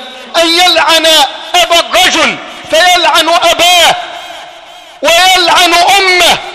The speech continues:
فيلعن أمه، أو يسب أبا الرجل فيسب أباه، ويسب أمه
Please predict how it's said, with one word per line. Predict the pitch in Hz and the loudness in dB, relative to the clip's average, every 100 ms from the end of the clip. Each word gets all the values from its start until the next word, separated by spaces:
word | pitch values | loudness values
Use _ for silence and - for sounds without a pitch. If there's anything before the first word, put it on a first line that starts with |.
| - | -2
فيلعن | 277 302 311 277 269 269 269 302 | 2 2 2 2 0 0 0 0
أمه، | 294 285 269 196 - - - - | 0 0 0 -2 -4 -16 -6 -2
أو | 349 | 0
يسب | 349 311 392 381 - | 0 0 -2 -4 -2
أبا | 339 381 359 349 | 0 2 2 0
الرجل | - 330 381 302 294 196 - - - | 0 0 0 0 -2 -4 -10 -10 -2
فيسب | 285 285 - 330 277 | 0 0 0 -6 -4
أباه، | 285 294 277 285 302 294 254 - - - - | -2 0 2 2 2 2 0 -4 -14 -14 -4
ويسب | 269 269 269 339 - - 285 330 | -2 0 -2 -4 -8 -6 -6 -2
أمه | 311 294 285 269 277 277 | -2 0 0 0 0 0